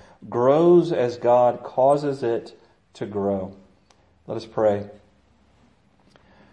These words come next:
To our great and gracious God, we know that we do not live by bread alone.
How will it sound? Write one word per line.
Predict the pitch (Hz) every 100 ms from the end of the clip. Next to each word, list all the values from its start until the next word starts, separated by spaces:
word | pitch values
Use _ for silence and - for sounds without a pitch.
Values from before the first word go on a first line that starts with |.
| _ _ _
To | - 131
our | 127
great | 123 131 147 101
and | 131
gracious | 120 131 131 139 120
God, | 127 123 123 127 117 - - _ _ - - _ _ _ -
we | 139 165
know | 139 127 104 - -
that | - 120 117
we | 123
do | 113 131 139
not | 131 123 123
live | 123 117 107 107 - _ _
by | 120 123
bread | 117 123 127
alone. | 120 117 113 104